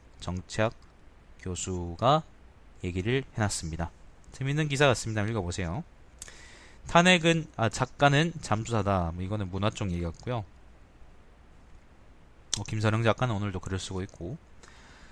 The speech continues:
자, 사설입니다. 박 대통령 또다시 어설픈 담화로 국민 흐릴 생각 말아야. 오늘 이제 담화가 있을 수도 있다 그랬잖아요. 오늘 담화가 있을 수 있다 그랬는데, 이제 지난번 담화처럼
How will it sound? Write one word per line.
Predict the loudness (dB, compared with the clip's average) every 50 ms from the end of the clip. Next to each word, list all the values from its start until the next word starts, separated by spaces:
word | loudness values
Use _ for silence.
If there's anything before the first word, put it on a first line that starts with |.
| -18 -8
자, | -4 0
사설입니다. | 4 6 6 8 8 6 6 6 4 2 2 2 2 0
박 | 0 0 2
대통령 | 0 0 0 0 0 0 0 0
또다시 | 2 4 4 4 4 4 2 0 0 0 0
어설픈 | -2 -4 0 2 2 2 2 0 -2 0
담화로 | 0 0 0 0 0 -2 -2 -4 -6 -8
국민 | -6 -4 -4 -2 -2 -2
흐릴 | -2 0 0 0
생각 | 0 0 0 0 -2 0
말아야. | 0 2 4 4 4 2 0 -2 -6 -8 -12 -16 -20 -20 -20 -20 -20 -20 -20 -20 -20 -20 -20 -20 -20 -20 -20 -20 -4 0
오늘 | 2 4 6 6 6 6 6 4
이제 | 2 2 2 2 2
담화가 | 4 6 6 8 8 8 8 10 8 8
있을 | 8 6 2 0 -2
수도 | 0 2 2 2
있다 | 4 4 2
그랬잖아요. | 4 2 0 0 0 0 0 0 0 -2 -4 -8 -12 -20 -20 -20 -20 -20 -20 -20 -20 -20 -20 -20 -20 -20 -20 -20 -20 -18 -16 -16 -16 -16 -18 -20 -20 -20 -20 -20 -20 -20 -20 -16 -10 -2 2
오늘 | 4 6 6 6 8
담화가 | 8 8 8 8 6 6
있을 | 4 2 -2 -6
수 | -6 -4
있다 | -2 0 2
그랬는데, | 2 2 0 0 0 -2 -2 0 0 0 0 -2 -6 -10 -16 -20 -20 -20 -20 -20 -20 -20 -20 -20 -20 -20 -20 -20 -20 -16 -10
이제 | -6 -4 -4 -2
지난번 | 0 4 6 6 6 6 6 6 6 6
담화처럼 | 4 4 4 4 4 4 2 4 2 0